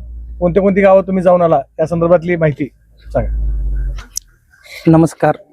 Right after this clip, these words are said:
Speaker 2: मी रामचंद्र पाटील. अ, माझी बहीण, अ, सावित्रीताई तमणगोडा रवी पाटील हे जिल्हा परिषदेसाठी उभे आहेत. त्यानंतर माडेगावचे प-, माडेगाव पंचायत समिती गणाचे,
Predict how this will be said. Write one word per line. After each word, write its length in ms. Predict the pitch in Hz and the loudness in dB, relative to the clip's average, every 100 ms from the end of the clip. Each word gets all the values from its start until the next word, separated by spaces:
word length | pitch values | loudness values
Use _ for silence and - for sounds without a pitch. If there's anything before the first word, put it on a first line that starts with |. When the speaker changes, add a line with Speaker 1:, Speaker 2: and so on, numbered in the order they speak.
| - - - - 117 - - - - _ - | -20 -20 -20 -12 -12 -12 -20 -20 -20 _ 2
Speaker 2:
मी 140 | 190 | 4
रामचंद्र 400 | 185 170 180 185 | 6 4 4 4
पाटील. 320 | 170 165 180 185 _ _ _ - _ _ _ - - _ _ _ - | 4 2 2 0 _ _ _ -20 _ _ _ -18 -18 _ _ _ 0
अ, 340 | 170 175 180 185 | 2 4 4 2
माझी 280 | 180 170 | 2 4
बहीण, 260 | 202 208 220 - - | 4 4 2 -2 2
अ, 240 | 180 185 | 4 4
सावित्रीताई 720 | - 180 196 196 208 208 202 202 | 4 2 2 2 2 4 4 4
तमणगोडा 440 | 185 185 190 190 190 | 2 2 4 6 6
रवी 160 | 180 | 6
पाटील 420 | 185 185 185 196 - _ _ | 4 2 4 4 2 _ _
हे 80 | 196 | 2
जिल्हा 280 | 156 170 185 | 4 4 4
परिषदेसाठी 480 | 170 175 175 185 180 | 2 0 0 2 2
उभे 180 | 160 | 4
आहेत. 140 | 170 175 _ _ _ | 4 2 _ _ _
त्यानंतर 520 | 185 190 185 170 190 - _ _ _ - | 2 4 2 4 2 0 _ _ _ 0
माडेगावचे 500 | 175 175 185 196 208 | 2 4 4 2 0
प-, 140 | - | 0
माडेगाव 420 | 190 185 185 202 | 2 2 4 4
पंचायत 280 | 180 202 208 | 2 2 0
समिती 240 | 196 202 | 2 2
गणाचे, 440 | 190 190 185 190 | 4 2 2 2